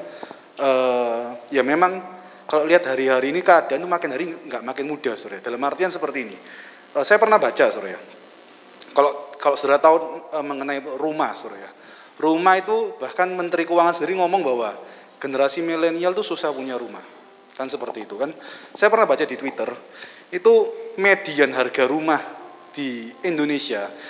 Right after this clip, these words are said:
kita ngomong di Jawa Timur, tadi saya, saya, saya baca datanya, Saudara. Itu kalau nggak salah, Saudara, itu sekitar, sebentar, eh, itu median, median tuh harga tengah, Saudara, ya.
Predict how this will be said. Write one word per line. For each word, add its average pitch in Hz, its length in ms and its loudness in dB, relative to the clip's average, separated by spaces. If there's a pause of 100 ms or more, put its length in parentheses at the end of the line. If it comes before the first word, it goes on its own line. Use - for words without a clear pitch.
(280)
kita 160 160 2
ngomong 160 240 6
di 131 80 -4
Jawa 117 160 0
Timur, 120 320 -6 (200)
tadi 143 200 -8
saya, 156 160 0 (200)
saya, 151 360 6
saya 156 160 2
baca 120 160 -4
datanya, 123 400 -4
Saudara. - 280 -16 (1600)
Itu 208 320 0
kalau 202 320 6
nggak 117 120 -6
salah, 156 240 2
Saudara, 104 320 -16 (760)
itu 147 220 -2
sekitar, 175 520 4 (600)
sebentar, 92 400 -14 (1300)
eh, 104 1000 -6
itu 190 140 2
median, 139 640 2
median 170 480 2
tuh 214 80 10
harga 135 240 2
tengah, 151 320 0
Saudara, 107 260 -8
ya. - 40 -16